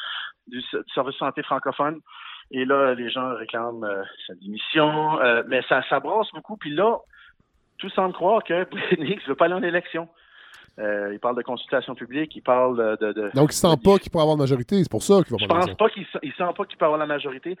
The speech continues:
Speaker 2: Ouais.
Speaker 1: Je pense qu'il va attendre encore un peu. Donc, euh, tout est sur la glace. Euh, ça bouge beaucoup, mais il n'y a rien qui bouge.
Speaker 2: Bon.
Speaker 1: Donc, euh, on, mais la, le, le budget va être le onze mars.
Speaker 2: Oui.
Speaker 1: Et le onze mars, on va voir, euh,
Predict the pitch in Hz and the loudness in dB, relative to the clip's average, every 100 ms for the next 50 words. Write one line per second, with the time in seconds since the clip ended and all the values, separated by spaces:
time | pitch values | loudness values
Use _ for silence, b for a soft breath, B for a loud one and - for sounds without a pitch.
0 | B 95 - 160 156 147 135 151 147 135 | B -12 -6 -4 -2 0 0 2 -2 -2
1 | 143 131 113 131 - B B B B _ | -2 -2 -6 -10 -18 B B B B _
2 | - 139 135 131 123 120 B - 165 165 | -2 0 0 2 2 2 B -10 -10 -8
3 | - 147 131 131 170 170 - B B B | -2 0 2 0 0 -2 -14 B B B
4 | B B 123 123 120 - b - 139 139 | B B -4 -2 -2 -4 b -2 -2 -2
5 | 175 - 143 185 170 131 131 123 117 110 | -8 -8 -8 -4 2 2 0 -6 -14 -16
6 | - - - 101 B B - 107 104 98 | -12 -12 -6 -8 B B -8 -8 -4 -4
7 | 95 95 B B B B 113 113 120 120 | -2 -4 B B B B 0 0 4 6
8 | 117 117 117 B B - 135 131 147 147 | 8 8 4 B B 2 4 6 4 2
9 | 151 190 185 147 147 143 147 _ b b | -2 0 2 2 4 2 0 _ b b
10 | - 113 120 - 131 131 123 151 175 - | -12 -2 0 0 -2 -4 -2 -4 -4 -18
11 | - 123 127 131 120 131 127 131 135 143 | -10 -4 -2 0 -2 -2 -4 -4 -6 -6
12 | - 123 110 107 117 131 139 135 135 _ | -6 -4 -4 -4 0 2 2 -2 -8 _
13 | _ _ _ - - 120 110 | _ _ _ -20 -2 2 2